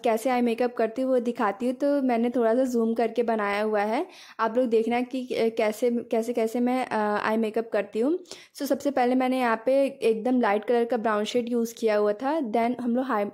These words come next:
हेलो आई मेकअप लुक क्रिएट करें, तो उसके लिए हम लोग को आउटर कॉर्नर and इनर कॉर्नर, कॉर्नर पे हम लोग को हमेशा डार्क कलर यूज़ करना चाहिए। तो मैंने यहाँ पे डार्क ब्राउन कलर का शेड लिया हुआ है जो कि मैं अप्लाई करूँगी अपने इनर कॉर्नर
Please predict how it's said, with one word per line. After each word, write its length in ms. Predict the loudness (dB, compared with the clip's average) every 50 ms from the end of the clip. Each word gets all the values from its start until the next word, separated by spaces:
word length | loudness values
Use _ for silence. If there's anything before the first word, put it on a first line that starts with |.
| -6 -6
हेलो 220 | -4 0 0 2
आई 160 | 2 2 2
मेकअप 340 | 0 -2 -2 -4 -4 -2 -2
लुक 140 | -2 -2 0
क्रिएट 220 | 2 2 2 0
करें, 300 | 0 -2 -2 0 0 -2
तो 160 | -2 -2 -2
उसके 360 | -2 -2 -4 -4 -2 -2 0 0
लिए 160 | 2 2 2
हम 140 | 2 2 0
लोग 100 | 0 0
को 100 | 0 0 0 -2 -6 -14 -20 -8 -2 2
आउटर 400 | 2 2 2 2 2 0 0 2
कॉर्नर 520 | 2 2 2 4 4 2 2 2 0 -2 -4 -10 -18 -8 -2 0
and 160 | 0 0 2
इनर 340 | 2 2 2 4 2 2 2
कॉर्नर, 460 | 2 2 2 2 2 2 2 0 0
कॉर्नर 400 | 0 2 2 2 2 2 0 0
पे 140 | 0 0 2
हम 160 | 2 2 2
लोग 160 | 2 2 0
को 80 | 0 0
हमेशा 300 | 2 2 2 0 0 0
डार्क 440 | -2 0 0 2 0 0 0 -2 -2
कलर 180 | 0 2 2 2
यूज़ 280 | 2 2 0 0 -2 -4
करना 220 | -4 -2 -2 -2
चाहिए। 220 | 0 0 0 0 0
तो 140 | 0 0
मैंने 240 | 0 0 0 0 -2
यहाँ 160 | -2 -2 -2
पे 140 | -2 -2 -4
डार्क 400 | -4 -2 -2 0 2 2 2 0
ब्राउन 580 | -2 -2 -2 0 0 0 0 2 2 2 0 -2 -4 -10 -20 -20 -20 _ -2
कलर 240 | 2 2 4 4 2
का 100 | 0 0
शेड 320 | 0 0 2 2 2 2
लिया 220 | 2 0 0 2 2
हुआ 220 | 2 2 2 2
है 160 | 2 2 0
जो 140 | 0 0 -2
कि 120 | -2 -2
मैं 240 | -2 -2 -2 -4 -6 -8 -6 -6
अप्लाई 340 | -6 -2 -2 0 0 0
करूँगी 440 | 0 0 0 0 2 2 2 2 2
अपने 280 | 0 0 -2 -2 -2 -4
इनर 340 | -2 -2 -2 -2 -2 -2 -2
कॉर्नर 520 | -2 -2 -2 -2 0 0 0 -2 -2